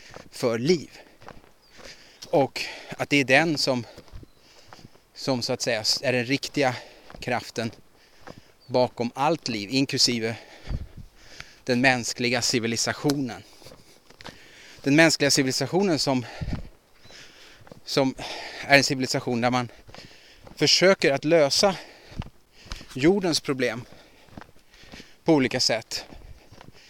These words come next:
Ofta genom att imitera naturen.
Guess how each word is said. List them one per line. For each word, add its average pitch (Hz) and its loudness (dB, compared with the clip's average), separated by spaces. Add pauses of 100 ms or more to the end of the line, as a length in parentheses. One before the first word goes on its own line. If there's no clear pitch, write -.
(520)
Ofta 147 2
genom 151 2
att - -4
imitera 165 4
naturen. 120 -6